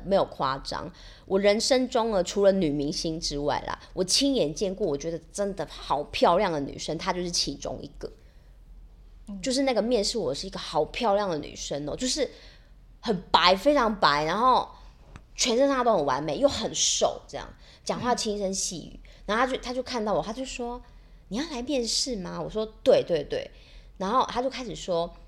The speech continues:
Speaker 1: 她的面试内容完全不在乎我的技能，她只在乎我的身材。<laughs> 她就说，她就说，比如说：“哎，你有近视吗？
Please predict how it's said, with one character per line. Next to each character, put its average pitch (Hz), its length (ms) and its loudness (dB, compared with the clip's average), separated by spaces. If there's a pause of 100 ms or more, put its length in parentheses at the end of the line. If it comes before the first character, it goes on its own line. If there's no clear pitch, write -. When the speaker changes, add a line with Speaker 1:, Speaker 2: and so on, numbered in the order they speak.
Speaker 1:
她 359 140 4
的 370 100 4
面 294 220 6
试 294 160 2
内 269 180 2
容 160 140 2
完 180 160 4
全 202 140 0
不 180 100 -6
在 185 240 0
乎 202 100 -4
我 156 160 2
的 - 120 -8
技 143 420 -6
能， - 160 -12
她 311 140 -2
只 185 160 -4
在 190 200 0
乎 196 120 0
我 156 80 0
的 - 80 -6
身 151 340 -2
材。 - 240 -14
<laughs> - 720 -20 (500)
她 508 100 8
就 523 140 6
说， 427 220 -4 (640)
她 415 60 -6
就 415 100 -4
说， 370 360 2 (640)
比 202 80 0
如 220 80 4
说 311 260 2 (160)
：“哎， 302 80 -4
你 349 120 -4
有 175 100 -2
近 196 320 -4
视 202 300 -6
吗？ 151 400 -8